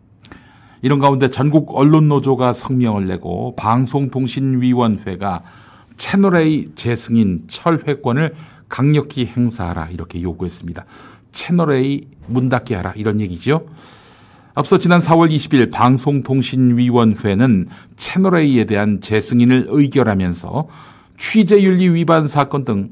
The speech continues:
방송의 공적 책임에 중대한 문제가 확인될 경우 재승인을 취소할 수 있다는 철회권을 조건부로, 어, 부과했습니다.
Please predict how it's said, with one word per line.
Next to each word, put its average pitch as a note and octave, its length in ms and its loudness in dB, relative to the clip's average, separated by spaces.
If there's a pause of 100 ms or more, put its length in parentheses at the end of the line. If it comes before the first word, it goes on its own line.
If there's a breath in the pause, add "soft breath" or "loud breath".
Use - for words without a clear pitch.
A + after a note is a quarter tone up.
방송의 A#2 460 0
공적 C#3 520 0
책임에 D#3 520 -4 (280 loud breath)
중대한 D#3+ 600 2
문제가 A#2+ 580 0
확인될 A#2 480 -2
경우 G#2 400 0 (280 loud breath)
재승인을 A#2 640 0
취소할 E3 580 -4
수 - 160 -6
있다는 A#2+ 400 0 (380 loud breath)
철회권을 D#3 920 -2 (240 loud breath)
조건부로, B2 720 -4
어, E2+ 380 -8
부과했습니다. F2 920 -6